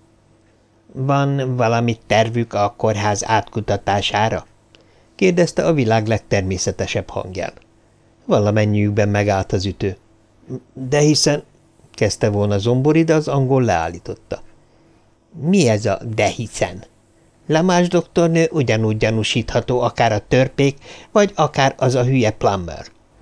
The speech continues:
Márpedig nehéz úgy kutatnunk, hogy valaki ott áll a hátunk mögött, aki jobban ismeri a terepet, mint mi. Következésképpen el is terelheti a figyelmünket bármiről.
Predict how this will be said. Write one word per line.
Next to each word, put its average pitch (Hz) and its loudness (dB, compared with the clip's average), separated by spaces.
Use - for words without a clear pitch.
Márpedig 123 0
nehéz 107 0
úgy 123 -2
kutatnunk, - -2
hogy 113 0
valaki 107 2
ott 117 -2
áll 104 2
a 98 0
hátunk 104 0
mögött, 104 0
aki 113 -4
jobban 101 0
ismeri 98 -2
a 87 -2
terepet, 92 -2
mint 90 -6
mi. 95 -6
Következésképpen 165 2
el 151 0
is 127 -2
terelheti 107 0
a 117 2
figyelmünket 104 -2
bármiről. - -4